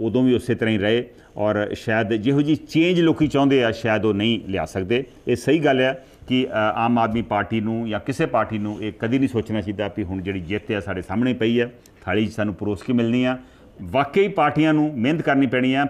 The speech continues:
ਜਿਵੇਂ ਭਾਈ ਸਾਹਿਬ ਨੇ ਕਿਹਾ, ਗੁਰਮੇਲ ਸਿੰਘ ਜੀ ਨੇ ਕਿਹਾ ਕਿ ਪੱਬਾਂ ਭਾਰ ਆਉਣਾ ਪੈਣਾ ਵਾ। ਇਹ ਬਿਲਕੁਲ ਸਹੀ ਗੱਲ ਆ। ਅ, ਔਰ ਇਸ ਦੌਰੇ ਦਾ ਉਹਨਾਂ ਨੂੰ ਫਾਇਦਾ ਜ਼ਰੂਰ ਹੋਊਗਾ। ਅ, ਉਨਾ ਫਾਇਦਾ ਸ਼ਾਇਦ ਨਾ ਹੋਵੇ ਜਿੰਨਾ ਬਾਕੀ ਆਮ ਆਦਮੀ ਪਾਰਟੀ ਦੇ ਲੀਡਰਾਂ ਨੂੰ ਹੋ ਰਿਹਾ ਵਾ, ਲੇਕਿਨ ਫਾਇਦਾ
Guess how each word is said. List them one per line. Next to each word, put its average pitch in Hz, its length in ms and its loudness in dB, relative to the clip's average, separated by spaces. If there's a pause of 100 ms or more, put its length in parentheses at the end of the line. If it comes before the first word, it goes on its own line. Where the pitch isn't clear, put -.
(100)
ਜਿਵੇਂ 110 180 -6
ਭਾਈ 98 200 -2
ਸਾਹਿਬ 113 180 -4
ਨੇ 113 80 -4
ਕਿਹਾ, 110 180 -4
ਗੁਰਮੇਲ 98 260 -2
ਸਿੰਘ 104 160 -4
ਜੀ 104 80 -4
ਨੇ 104 100 -2
ਕਿਹਾ 110 160 0
ਕਿ 107 80 -2
ਪੱਬਾਂ 127 320 0
ਭਾਰ 120 200 0
ਆਉਣਾ 92 180 -2
ਪੈਣਾ 73 220 -12
ਵਾ। 71 100 -20 (500)
ਇਹ 107 120 -2
ਬਿਲਕੁਲ 110 320 -6
ਸਹੀ 139 240 0
ਗੱਲ 135 160 2
ਆ। 135 80 2
ਅ, - 720 -6
ਔਰ 104 480 -2
ਇਸ 123 320 -4 (760)
ਦੌਰੇ 139 320 2
ਦਾ 156 180 2
ਉਹਨਾਂ 151 220 0
ਨੂੰ 143 100 2
ਫਾਇਦਾ 131 400 2
ਜ਼ਰੂਰ 120 320 2
ਹੋਊਗਾ। 156 540 2 (100)
ਅ, 110 420 -4
ਉਨਾ 175 240 2
ਫਾਇਦਾ 165 280 2
ਸ਼ਾਇਦ 160 220 0
ਨਾ 131 180 4
ਹੋਵੇ 127 300 2 (240)
ਜਿੰਨਾ 117 420 0
ਬਾਕੀ 101 460 -4
ਆਮ 110 200 0
ਆਦਮੀ 104 200 -2
ਪਾਰਟੀ 95 280 -4
ਦੇ 98 100 -4
ਲੀਡਰਾਂ 98 240 -4
ਨੂੰ 110 100 -2
ਹੋ 90 140 -2
ਰਿਹਾ 101 140 0
ਵਾ, 107 100 -2
ਲੇਕਿਨ 107 240 -4
ਫਾਇਦਾ 107 540 -2